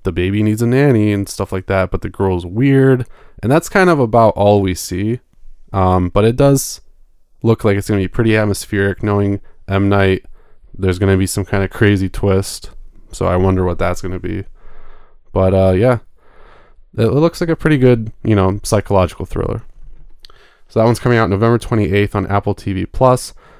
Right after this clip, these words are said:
Next, we've got another adaptation, but this one actually looks kinda cool.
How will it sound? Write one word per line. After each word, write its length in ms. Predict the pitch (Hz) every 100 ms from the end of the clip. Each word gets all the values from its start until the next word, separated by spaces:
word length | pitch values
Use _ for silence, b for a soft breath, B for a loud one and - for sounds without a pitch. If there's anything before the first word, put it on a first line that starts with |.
| b
Next, 460 | - 127 156 - - -
we've 220 | 104 -
got 640 | 104 104 104 - - - -
another 420 | 107 101 165 214
adaptation, 960 | - 165 160 127 - 135 - 98 95 107 _ _ _ _ -
but 80 | 117
this 160 | -
one 80 | 175
actually 260 | 165 - 143
looks 200 | 131 -
kinda 180 | 120 101
cool. 400 | - 104 98